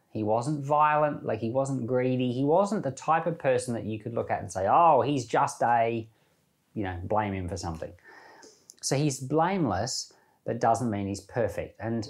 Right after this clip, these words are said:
and I've always said that in this life, you know, we want to walk with the Lord. We want to be people that love the Lord, and our goal should be to be like Christ,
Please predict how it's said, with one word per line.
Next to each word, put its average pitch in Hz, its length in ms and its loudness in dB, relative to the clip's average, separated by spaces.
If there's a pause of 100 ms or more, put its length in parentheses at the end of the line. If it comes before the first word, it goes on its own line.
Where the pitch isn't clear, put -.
(140)
and 127 140 -2
I've 208 380 4
always 151 320 4
said 110 600 0 (720)
that 120 520 2 (200)
in 190 380 2
this 165 260 2
life, 110 600 2 (220)
you 123 120 -4
know, 113 100 -2
we 156 120 4
want 165 220 2
to 117 40 2
walk 139 320 2
with 117 160 -2
the 107 60 -4
Lord. 101 480 0 (500)
We 127 200 0
want 135 260 2
to 120 80 -4
be 113 100 0
people 113 320 -4
that 98 160 0
love 143 300 4
the 147 100 2
Lord, 98 400 0 (240)
and 113 140 -4
our 123 220 0
goal 117 340 6
should 107 260 -4
be 98 180 -4
to 95 80 -8
be 160 140 0
like 185 240 4
Christ, 156 880 0